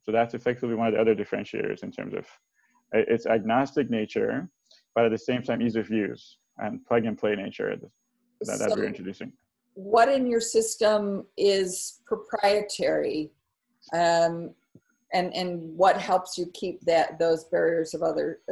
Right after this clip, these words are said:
Speaker 2: of entry for others, players?
Speaker 1: So, so the approach to, to detection, real-time detection using imagery, uh, it goes beyond computer vision. It has a lot of machine learning and nuances and training that, that we've, we've put together,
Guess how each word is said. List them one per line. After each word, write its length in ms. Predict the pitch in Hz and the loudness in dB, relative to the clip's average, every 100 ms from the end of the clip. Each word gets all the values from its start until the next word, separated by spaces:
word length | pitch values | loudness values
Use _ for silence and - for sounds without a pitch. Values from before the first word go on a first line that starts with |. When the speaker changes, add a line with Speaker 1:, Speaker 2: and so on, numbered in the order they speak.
| 170 | -2
Speaker 2:
of 120 | - 165 | -2 0
entry 380 | 165 175 - 143 - | -2 -4 -6 -6 -4
for 140 | - | -2
others, 560 | 151 143 143 - - - | -2 -2 -6 -10 -14 -8
players? 360 | 156 147 135 - | -2 -2 -4 0
Speaker 1:
So, 240 | 151 143 - _ _ _ - - 131 | 2 2 -4 _ _ _ -20 -18 -4
so 180 | 139 | 0
the 120 | 131 131 | 4 2
approach 460 | 123 131 160 160 | 4 4 4 0
to, 320 | - 123 120 117 | -2 2 2 0
to 140 | 120 | -2
detection, 640 | 110 110 120 117 117 98 92 - | -2 0 -2 0 -4 -4 -8 0
real-time 400 | 117 113 117 107 | 2 2 0 -2
detection 420 | 107 113 - 107 | -4 -6 -6 -6
using 320 | 101 101 104 | -6 -6 -6
imagery, 580 | 107 113 113 104 - - - _ _ _ _ _ | -2 -2 -2 -4 -6 -10 -14 _ _ _ _ _
uh, 260 | 107 104 107 | -2 -2 -2
it 140 | - 104 - | -4 -6 -2
goes 220 | 117 123 | 2 2
beyond 300 | 104 117 117 | 2 0 0
computer 320 | 117 110 110 101 | -4 -4 -2 -2
vision. 280 | 104 98 | -2 -4
It 100 | 98 | -6
has 220 | 104 107 107 | -6 -4 -2
a 40 | |
lot 140 | 104 | 0
of 120 | 104 - | 0 -4
machine 320 | 107 110 104 | -8 -4 -2
learning 260 | 107 104 | -2 -4
and 100 | 104 | -6
nuances 460 | 101 110 107 107 104 | -4 -4 -4 -8 -10
and 120 | 107 | -10
training 340 | - 107 110 110 | -6 -6 -6 -8
that, 180 | - | -8
that 180 | - 104 | -6 -4
we've, 160 | 110 104 - | -6 -6 -6
we've 180 | 107 | -6
put 120 | - 101 | -6 -8
together, 500 | - - - - | -4 -4 -2 -6